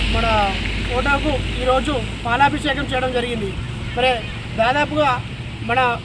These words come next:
నరేంద్ర మోడీ గారు మన ఖరీఫ్ సీజన్లో ఏవైతే మన పంటలు సాగు చేస్తామో రైతులకు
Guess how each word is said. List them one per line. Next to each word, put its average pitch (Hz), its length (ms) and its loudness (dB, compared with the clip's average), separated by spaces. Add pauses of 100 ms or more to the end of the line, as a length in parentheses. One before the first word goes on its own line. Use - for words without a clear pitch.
(140)
నరేంద్ర 269 300 0
మోడీ 294 220 -2
గారు 285 340 2 (500)
మన 247 280 2 (400)
ఖరీఫ్ - 560 -2
సీజన్లో 285 320 0
ఏవైతే 277 300 2
మన 285 100 0
పంటలు 262 380 0
సాగు 285 260 2
చేస్తామో 285 280 -2
రైతులకు 254 440 0